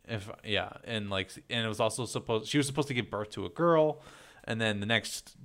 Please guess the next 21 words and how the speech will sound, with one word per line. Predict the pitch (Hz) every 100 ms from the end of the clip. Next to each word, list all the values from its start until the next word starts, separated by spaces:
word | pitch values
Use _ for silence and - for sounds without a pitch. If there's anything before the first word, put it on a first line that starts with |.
| - _
next | 117 123 117 -
generation | 120 107 104 104 107
was | 101
supposed | - 104 98
to | -
be | 95 92
what | 87 85
Paul | - 120 104 90 87 - -
is, | 92 90 90 92 - _ - - _ -
uh, | -
essentially. | - 101 90 - - - - - - -
And | 117 113 113 110 -
I, | - 120 127 110 -
like, | 110 107 - -
but, | 127 117 - _ _ _ _ -
so | - 135
I | 117
think | 131 165 165
her | -
lo-, | 135 113 127
like, | 120 110 -